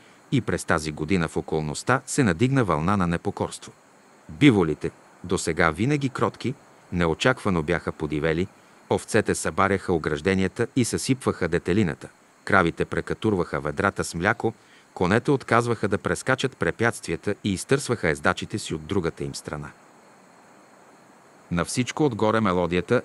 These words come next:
и дори думите на добитък английски се знаеха навред. Бяха се разпространили с удивителна бързина.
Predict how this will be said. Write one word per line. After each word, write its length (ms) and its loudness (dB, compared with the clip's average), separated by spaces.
и 80 0
дори 240 2
думите 440 2
на 100 0
добитък 520 -4
английски 640 -2
се 200 0
знаеха 400 -2
навред. 460 -8
Бяха 360 0
се 140 0
разпространили 720 0
с 160 -6
удивителна 640 0
бързина. 440 -4